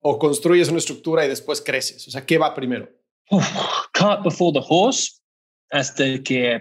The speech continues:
Speaker 2: pasas el tipping point. You know, es, you know,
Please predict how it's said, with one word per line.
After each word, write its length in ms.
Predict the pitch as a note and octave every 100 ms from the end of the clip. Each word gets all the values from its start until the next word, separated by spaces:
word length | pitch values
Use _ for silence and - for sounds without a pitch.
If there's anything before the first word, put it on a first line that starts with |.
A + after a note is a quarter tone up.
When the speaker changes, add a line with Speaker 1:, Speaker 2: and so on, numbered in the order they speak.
| -
Speaker 2:
pasas 400 | C#3+ - A#2+ A#2+
el 140 | A2+
tipping 380 | - A#2 - G#2+
point. 360 | - - - _ - _ C3 _ C#3 C3+ _ -
You 100 | A2
know, 180 | A2+ B2
es, 640 | B2+ B2 - - - -
you 140 | B2+ F#2+
know, 200 | A2